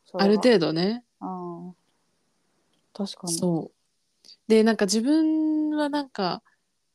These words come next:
Speaker 2: この生き方でいいのか。で、それがその縛られてるっていう風に捉えれることもあるとは思うけど、
Speaker 1: うん。うん。
Speaker 2: なんかそれも自分の一部だなって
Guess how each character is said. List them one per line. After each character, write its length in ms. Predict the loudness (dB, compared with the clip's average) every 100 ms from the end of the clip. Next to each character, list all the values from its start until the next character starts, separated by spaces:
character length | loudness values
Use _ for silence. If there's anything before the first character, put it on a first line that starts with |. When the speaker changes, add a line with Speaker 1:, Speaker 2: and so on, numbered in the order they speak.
| _ _
Speaker 2:
こ 120 | -4 -2
の 100 | 0
生 100 | -2
き 120 | 0
方 220 | 0 2
で 120 | 0
い 60 | 0
い 40 |
の 80 | -2
か。 100 | 2
で、 120 | 2
そ 120 | 4
れ 140 | 2 2
が 220 | 0 -2
そ 100 | -4
の 80 | -2
縛 260 | -2 0
ら 80 | -2 -2
れ 100 | -4
て 160 | -2 -2
る 60 | -4
っ 40 |
て 220 | _ -2
い 140 | 0 -2
う 20 |
風 180 | -2 -4
に 140 | -4
捉 180 | -4 -4
え 260 | -4 -4 0
れ 100 | 2
る 160 | 0 _ -8
こ 100 | -4
と 80 |
も 100 | -2
あ 60 | -2
る 80 | -4
と 100 | -6
は 20 |
思 160 | -6 -6
う 80 | -6
け 100 | -2
ど、 200 | 0 0 -4 -16 -8
Speaker 1:
う 80 |
ん。 140 | -6 -6
う 0 |
ん。 60 | -4
Speaker 2:
な 60 | -2
ん 20 |
か 80 | 2
そ 120 | 4
れ 120 | 4
も 100 | 4
自 180 | 2 2
分 240 | 0 0
の 120 | -2 -4
一 180 | -4
部 120 | -4 -4
だ 120 | -4
な 140 | -6
っ 20 | -8 _ _ _ -2
て 240 | -2 -2